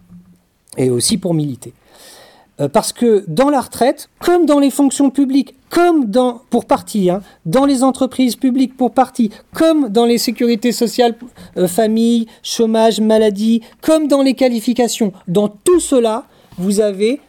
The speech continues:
du travail social, du travail, euh, abstrait qui n'est pas sous l'emprise directe du capital. Et dans toutes ces institutions,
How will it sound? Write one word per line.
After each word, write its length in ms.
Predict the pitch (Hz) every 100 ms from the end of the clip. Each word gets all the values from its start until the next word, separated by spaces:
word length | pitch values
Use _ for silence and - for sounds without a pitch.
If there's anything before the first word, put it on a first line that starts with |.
| _
du 200 | 175 185
travail 500 | 185 202 196 196 175 - _
social, 600 | - - 185 - 202 277
du 120 | 294 180
travail, 440 | - 175 175 160 - _ _ -
euh, 240 | 147 143 - _ _ -
abstrait 400 | 180 - 262 277
qui 140 | 226
n'est 100 | 208
pas 380 | 208 330 311 277
sous 200 | - -
l'emprise 520 | 196 185 185 208 208 - _
directe 640 | 156 156 240 240 240 - _ _ _ _
du 120 | 165 170
capital. 540 | 175 175 160 127 - _ _ - - - _ _
Et 120 | 175
dans 160 | 196 196
toutes 380 | - - 339 -
ces 280 | - 208
institutions, 800 | 220 214 - 208 214 208 294 349